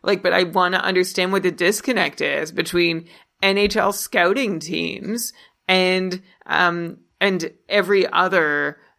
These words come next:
analyst on who's, who's sharing their opinion publicly on Twitter who has data and whatever to back it up. Like, they're not just, like,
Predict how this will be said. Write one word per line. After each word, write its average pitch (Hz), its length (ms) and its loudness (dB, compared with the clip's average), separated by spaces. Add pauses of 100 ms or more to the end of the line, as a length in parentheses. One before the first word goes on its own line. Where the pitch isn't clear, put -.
(340)
analyst 175 600 2
on 175 320 0
who's, 170 380 0
who's 190 260 0
sharing 175 380 0
their 170 300 2
opinion 170 500 -2
publicly 165 500 0
on 165 160 2
Twitter 170 320 2
who 185 160 0
has 214 420 -2 (280)
data 254 560 4
and 190 160 0
whatever 214 240 2
to 214 80 2
back 208 240 0
it 208 80 2
up. 202 240 2
Like, 185 140 0
they're 175 100 2
not 180 180 2
just, 185 220 -8
like, 180 200 0